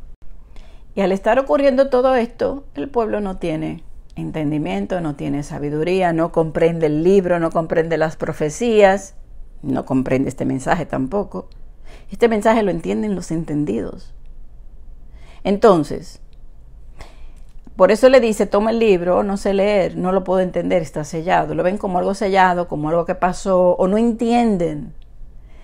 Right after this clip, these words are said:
Y luego le dice que él iba a hacer perecer la sabiduría de sus sabios y desvanecer la inteligencia de sus entendidos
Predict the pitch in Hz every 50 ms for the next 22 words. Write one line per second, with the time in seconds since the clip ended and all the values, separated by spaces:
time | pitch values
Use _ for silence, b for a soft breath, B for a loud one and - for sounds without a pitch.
0 | b b b b b - 226 247 254 277 294 330 339 339 330 277 285 254 240 240
1 | - 226 220 240 254 - - - - - - - - - - - - - - -
2 | - - - 233 208 202 202 202 202 196 - - - - - - - - - -
3 | - - - - - - - 233 254 277 294 302 330 320 - 277 240 226 - -
4 | - 233 220 214 208 202 196 196 - - - - 226 214 214 202 175 165 165 170
5 | - - - 147 165 170 - 185 165 165 156 160 156 165 170 175 190 - 202 214
6 | - - 165 156 151 151 156 156 156 - - - - - - - - - - 220
7 | 202 185 185 180 190 180 165 160 165 160 - 190 196 196 175 160 - 160 156 151
8 | 151 165 180 190 196 - 156 147 151 147 165 147 165 151 139 139 143 151 143 135
9 | 139 156 208 311 285 208 160 123 - - - - - - - - -